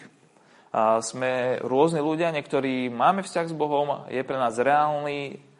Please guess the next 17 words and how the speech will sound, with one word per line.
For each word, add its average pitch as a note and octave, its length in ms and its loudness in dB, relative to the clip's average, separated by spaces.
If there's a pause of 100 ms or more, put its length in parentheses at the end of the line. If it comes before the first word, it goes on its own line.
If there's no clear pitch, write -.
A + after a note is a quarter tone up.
(220)
a G#2 480 0
milujeme E3+ 560 4
ho E3+ 80 -2
a D3+ 100 6
máme C#3+ 220 4
pocit, D3+ 240 0
že C#3+ 80 4
on C#3 100 2
miluje C3+ 300 2
nás. D#3 480 2 (320)
Iní F#3+ 340 2
z B2+ 80 -4
nás, B2+ 480 0 (480)
v - 140 -4
našej C3+ 180 -8
spoločnosti, D3 960 -2 (240)
Boha C3+ 560 2